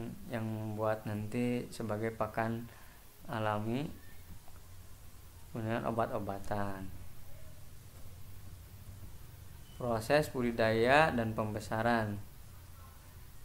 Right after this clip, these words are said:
Nah, kita langsung bahas, ya, teman-teman.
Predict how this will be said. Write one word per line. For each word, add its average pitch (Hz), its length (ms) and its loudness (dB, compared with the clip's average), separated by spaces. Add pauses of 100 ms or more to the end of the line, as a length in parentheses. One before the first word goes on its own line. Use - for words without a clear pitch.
(480)
Nah, 123 240 -6
kita 123 240 -2
langsung 117 320 -2
bahas, 107 400 0
ya, 120 240 2
teman-teman. 117 880 0